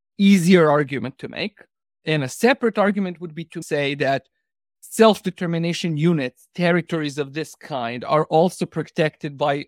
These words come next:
Article two four as if they were states, even though they're not. And that argument, I think, is much more difficult to make. Yeah, so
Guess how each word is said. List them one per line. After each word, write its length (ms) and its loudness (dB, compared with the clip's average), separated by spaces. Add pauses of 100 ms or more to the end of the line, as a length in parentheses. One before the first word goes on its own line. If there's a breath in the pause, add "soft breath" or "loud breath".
Article 420 -8
two 180 -12
four 500 -6 (680)
as 360 2
if 400 -2
they 120 -8
were 140 -10
states, 500 -16
even 260 -12
though 120 -8
they're 180 -6
not. 320 -6
And 260 0
that 220 6
argument, 440 2
I 40 -2
think, 220 -4
is 100 -2
much 200 -4
more 80 -6
difficult 420 -12
to 140 -20
make. 100 -20 (520)
Yeah, 120 -12
so 220 -6